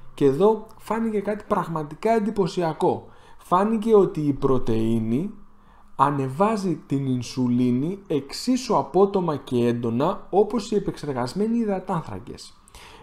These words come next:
Δηλαδή, τι σημαίνει αυτό; Για να μην χρησιμοποιώ τον όρο υδατάνθρακες και πρωτεΐνη, θα μιλήσω με φαγητά για να είναι τα πράγματα πιο απλά και πιο κατανοητά.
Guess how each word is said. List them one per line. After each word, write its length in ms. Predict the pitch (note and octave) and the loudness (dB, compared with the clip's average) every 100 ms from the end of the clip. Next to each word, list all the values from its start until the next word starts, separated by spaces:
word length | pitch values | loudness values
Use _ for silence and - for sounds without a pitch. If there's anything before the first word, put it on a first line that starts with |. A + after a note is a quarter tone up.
| - | -2
Δηλαδή, 400 | C3+ C#3 C3+ A3 | 2 4 4 2
τι 140 | C#4+ | 0
σημαίνει 400 | - A3+ D#3+ B2+ | 0 2 2 2
αυτό; 220 | A2+ - | -2 -6
Για 180 | A2 C3 | -4 -2
να 100 | C3 | 0
μην 100 | F3 | -2
χρησιμοποιώ 460 | G3+ G3+ F#3 E3 D#3+ | -2 0 0 0 0
τον 180 | D3+ D3+ | 0 2
όρο 140 | D3+ | 4
υδατάνθρακες 640 | C3 A#2 D3 C#3+ C3 A#2 | 4 2 0 0 -2 -6
και 80 | - | -8
πρωτεΐνη, 380 | A#2+ A#2 B2+ F#3 | -6 -4 -2 -4
θα 100 | G3+ | -4
μιλήσω 360 | F3+ F3+ G3+ G#3+ | -2 -2 0 -2
με 80 | |
φαγητά 400 | F#3 D#3+ C#3+ D3 | -4 -4 -2 0
για 140 | F3 E3+ | 0 0
να 60 | |
είναι 80 | G3 | 0
τα 60 | F3+ | -2
πράγματα 300 | F3 F#3+ F#3 | -2 -2 -2
πιο 180 | F3+ G3+ | 0 0
απλά 280 | G3 G#3 | 2 0
και 140 | F#3+ D#3+ | 0 -6
πιο 180 | - G#3 | -2 -2
κατανοητά. 840 | G3 F3+ E3+ D#3 C#3+ C3+ G2 - | 0 -2 -2 -2 2 0 0 -6